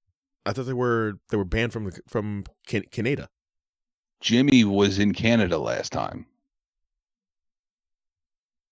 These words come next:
Speaker 1: Was he?
Speaker 2: I believe so. I believe Jimmy went to Canada once since all of this happened.
Speaker 1: Okay.
Speaker 2: But
Speaker 1: Uh,
Speaker 2: Jay can't.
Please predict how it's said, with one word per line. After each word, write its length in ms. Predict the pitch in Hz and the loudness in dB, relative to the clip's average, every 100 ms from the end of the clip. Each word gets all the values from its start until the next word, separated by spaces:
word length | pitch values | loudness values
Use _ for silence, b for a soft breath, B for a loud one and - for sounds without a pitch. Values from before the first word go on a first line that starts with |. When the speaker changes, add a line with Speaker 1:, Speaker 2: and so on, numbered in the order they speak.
| _ _ _ _ - | _ _ _ _ -4
Speaker 1:
Was 140 | 208 | 0
he? 200 | 381 - _ _ _ _ _ _ _ _ b b | 0 -4 _ _ _ _ _ _ _ _ b b
Speaker 2:
I 100 | 98 | 2
believe 440 | 95 101 104 123 110 | 4 4 8 8 8
so. 300 | - 113 92 | 6 6 6
I 80 | 90 | 4
believe 300 | 95 113 110 | 4 4 4
Jimmy 320 | 101 117 110 | 4 6 6
went 260 | 95 101 - | 6 2 0
to 80 | |
Canada 480 | 87 - 95 90 76 | -4 0 0 0 -4
once 360 | 85 90 80 - | -4 -4 -4 -4
since 300 | 95 - - | -4 -4 0
all 220 | - 87 | 4 4
of 80 | 80 | 4
this 160 | 80 | -2
happened. 420 | - 76 - - - | 2 0 0 -10 -10
Speaker 1:
Okay. 320 | 82 80 - _ _ _ _ _ _ _ _ _ _ _ _ _ _ _ _ _ _ | -10 -12 -14 _ _ _ _ _ _ _ _ _ _ _ _ _ _ _ _ _ _
Speaker 2:
But 160 | 180 - | -8 -6
Speaker 1:
Uh, 40 | |
Speaker 2:
Jay 240 | 92 101 87 | 2 4 4
can't. 320 | - 50 | -2 -6